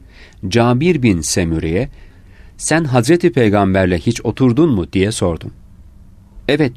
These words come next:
çok oturdum." diyerek şunları söyledi: Hazreti Peygamber sabah namazını kıldıklarında güneş doğuncaya kadar yerlerinden ayrılmazlardı. Bu arada sahabiler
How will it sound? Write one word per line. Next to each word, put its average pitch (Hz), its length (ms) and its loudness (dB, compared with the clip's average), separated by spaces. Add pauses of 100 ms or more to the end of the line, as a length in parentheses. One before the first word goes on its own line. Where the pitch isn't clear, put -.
(100)
çok 180 220 0
oturdum." 90 540 -2
diyerek 90 320 0
şunları 117 400 2
söyledi: 73 460 -6 (480)
Hazreti 123 420 0
Peygamber 87 640 -2 (240)
sabah 139 400 0
namazını 110 460 2
kıldıklarında 92 800 0 (280)
güneş 127 420 2
doğuncaya 120 560 2
kadar 101 420 -2 (220)
yerlerinden 113 840 2
ayrılmazlardı. 90 880 0 (420)
Bu 98 180 0
arada 90 340 0
sahabiler 90 720 -2